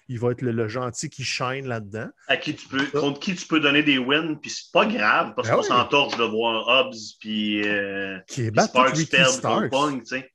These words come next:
Speaker 1: Absolument. Tu sais, passe un mois là-dessus, fais le tour de Team Taz, il y a une couple d'interférences, ils vont être à trois quatre contre un, Punk va bien paraître. C'est ce que tu veux, là. Tu le relances dans le bain, il est là à temps plein, t'as, tu,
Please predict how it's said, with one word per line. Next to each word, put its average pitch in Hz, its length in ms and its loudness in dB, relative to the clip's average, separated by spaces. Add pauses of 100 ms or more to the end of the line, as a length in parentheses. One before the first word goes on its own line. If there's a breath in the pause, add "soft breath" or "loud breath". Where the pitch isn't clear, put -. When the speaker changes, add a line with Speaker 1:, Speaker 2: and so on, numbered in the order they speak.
(180)
Speaker 1:
Absolument. 226 760 -4
Tu 247 80 -8
sais, 240 60 -4
passe 233 320 -6
un 185 140 -4
mois 160 200 -4
là-dessus, 170 480 0
fais - 160 -6
le 202 100 -2
tour 233 200 -8
de 165 80 -2
Team 123 340 -10
Taz, 123 580 -10
il 110 220 -10
y - 40 -14
a - 20 -12
une 143 100 -12
couple 208 140 -8
d'interférences, 139 760 -4
ils 151 60 -6
vont 165 100 -6
être 175 80 -6
à 156 60 0
trois 170 300 -2
quatre 175 240 -2
contre 120 400 -4
un, 147 160 -8
Punk 160 360 -2
va 131 120 2
bien 127 180 0
paraître. 107 480 -4 (640 soft breath)
C'est - 160 -4
ce - 100 -6
que 147 80 -2
tu - 160 -8
veux, 151 200 -2
là. 139 120 2
Tu 147 220 -4
le 160 200 4
relances 185 500 2
dans 156 200 2
le 143 80 0
bain, 156 220 0
il 165 240 0
est 160 60 4
là 185 140 4
à 190 60 2
temps 147 280 -2
plein, 196 240 -6
t'as, 160 160 -8
tu, - 280 -20